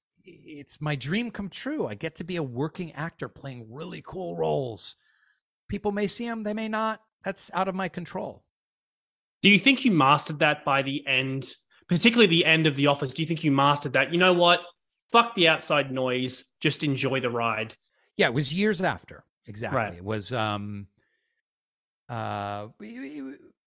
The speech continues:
Speaker 1: yeah, I was struggling with it as The Office was ending and a little bit thereafter, but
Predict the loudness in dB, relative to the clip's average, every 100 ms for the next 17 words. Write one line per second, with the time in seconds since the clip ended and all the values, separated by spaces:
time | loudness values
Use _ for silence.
0 | -10 -4 -2 -2 -6 -4 -4 -2 -4 -4
1 | -4 -4 -4 -6 -4 -2 -2 -4 -8 -8
2 | -8 -6 -6 -4 -4 -4 -6 -8 -6 -8
3 | -6 -8 -6 -6 -4 -4 -6 -8 -10 -8
4 | -8 -8